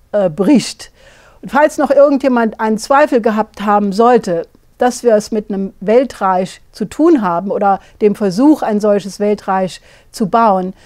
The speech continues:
der soll sich Gedanken machen, was ist die Implikation davon,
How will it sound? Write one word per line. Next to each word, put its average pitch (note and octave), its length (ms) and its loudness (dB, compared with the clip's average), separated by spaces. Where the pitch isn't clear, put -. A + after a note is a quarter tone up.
der B3 140 4
soll C#4+ 220 4
sich B3 300 -6
Gedanken B3+ 460 0
machen, G3+ 400 -2
was B3 260 0
ist C#4+ 200 -4
die A3+ 80 -12
Implikation A3+ 760 -2
davon, E3 460 -4